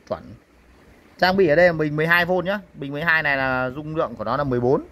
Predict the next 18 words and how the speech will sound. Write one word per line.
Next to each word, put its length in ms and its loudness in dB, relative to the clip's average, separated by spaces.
Mười 120 2
bốn 180 6
thì 60 0
không 140 2
biết 140 4
mười 140 4
bốn 140 4
xịn 180 -2
hay 60 -2
không 180 4
thì 60 0
không 140 -6
biết, 200 2
nhưng 80 -4
mà 180 4
to 280 4
phết, 240 -6
nặng 160 -2